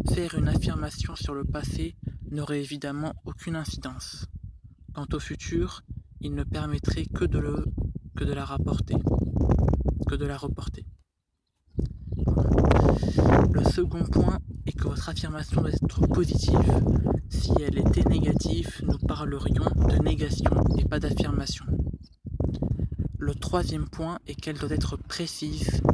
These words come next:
de sorte qu'elle ne puisse s'adresser qu'à vous seul. Ce concept peut être relié à un ouvrage écrit par Rhonda Bray Byrne et qui s'appelle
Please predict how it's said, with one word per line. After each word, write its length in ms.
de 180
sorte 360
qu'elle 260
ne 100
puisse 320
s'adresser 520
qu'à 140
vous 160
seul. 400
Ce 160
concept 600
peut 180
être 220
relié 420
à 100
un 140
ouvrage 320
écrit 240
par 260
Rhonda 420
Bray 360
Byrne 360
et 80
qui 100
s'appelle 340